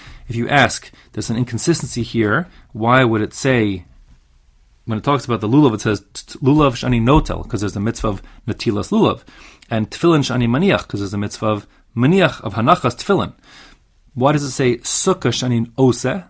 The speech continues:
There's not a mitzvah to make a sukkah. There's a mitzvah to yeshivas sukkah, to dwell in the sukkah.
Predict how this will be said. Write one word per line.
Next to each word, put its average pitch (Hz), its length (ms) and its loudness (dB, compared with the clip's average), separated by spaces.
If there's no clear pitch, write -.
There's 120 100 -6
not 160 140 0
a 139 60 0
mitzvah 127 480 -2
to - 180 -6
make 113 340 0
a - 40 -8
sukkah. 110 360 -4
There's 107 140 -4
a 104 140 -2
mitzvah 110 340 -6
to 113 380 -4
yeshivas 139 640 0
sukkah, 87 340 -6
to 95 160 -10
dwell 135 360 2
in 156 60 2
the 104 60 -4
sukkah. - 340 -10